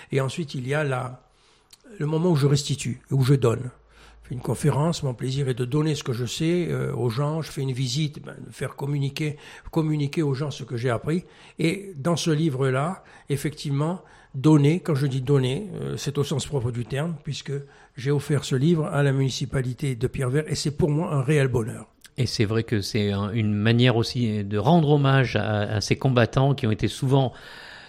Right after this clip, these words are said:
Speaker 2: blackboulés par l'histoire et, et qu'on aurait tort d'oublier. Et c'est leur rendre hommage, donc, euh, que d'avoir fait ce, ce livre, Les Pierres Verdants dans, dans la tourmente. C'est une maison d'édition des Hautes-Alpes que vous connaissez bien, Marc,
Speaker 1: Oui,
Speaker 2: puisque vous avez
Speaker 1: c'est
Speaker 2: déjà
Speaker 1: la,
Speaker 2: travaillé avec les
Speaker 1: je l'avais
Speaker 2: éditions du
Speaker 1: proposé
Speaker 2: Fournel.
Speaker 1: puisque la mairie de Pierrevert, donc, euh,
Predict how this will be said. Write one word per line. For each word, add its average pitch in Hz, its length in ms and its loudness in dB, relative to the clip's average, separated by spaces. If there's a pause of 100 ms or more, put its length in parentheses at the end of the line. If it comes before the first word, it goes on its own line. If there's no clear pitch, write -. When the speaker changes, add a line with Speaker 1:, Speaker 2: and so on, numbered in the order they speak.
(140)
Speaker 2:
blackboulés 151 560 6
par 131 180 2
l'histoire 151 720 4
et, 117 360 4
et 117 60 4
qu'on 107 540 -4
aurait 131 180 6
tort 151 400 4
d'oublier. 127 600 4 (360)
Et 113 60 4
c'est 113 160 2
leur 117 160 4
rendre 120 280 2
hommage, 110 280 2
donc, 107 240 -2
euh, 104 60 0
que - 180 -2
d'avoir 120 280 2
fait 127 180 0
ce, 110 300 -2
ce - 120 -2
livre, 123 380 2 (260)
Les 139 160 6
Pierres 143 220 4
Verdants 139 320 2
dans, 123 200 0
dans 139 120 4
la 143 100 6
tourmente. 147 380 0 (340)
C'est - 280 2
une 185 120 4
maison 202 260 6
d'édition 185 400 0
des 175 120 6
Hautes-Alpes 160 720 2
que 151 80 2
vous 160 100 2
connaissez 165 380 2
bien, 139 400 2
Marc, 113 240 0
Speaker 1:
Oui, 175 140 6
Speaker 2:
puisque 214 180 2
vous 120 160 2
avez 143 100 4
Speaker 1:
c'est 165 60 6
Speaker 2:
déjà 165 180 8
Speaker 1:
la, 156 80 4
Speaker 2:
travaillé 131 380 4
avec 104 180 -2
les - 100 -2
Speaker 1:
je 113 120 0
l'avais - 80 4
Speaker 2:
éditions 165 160 4
du 113 80 2
Speaker 1:
proposé 143 320 4
Speaker 2:
Fournel. 107 100 4
Speaker 1:
puisque 101 140 0
la 143 180 6
mairie 139 260 4
de 127 100 0
Pierrevert, 123 500 0
donc, 117 320 -4
euh, 98 500 -4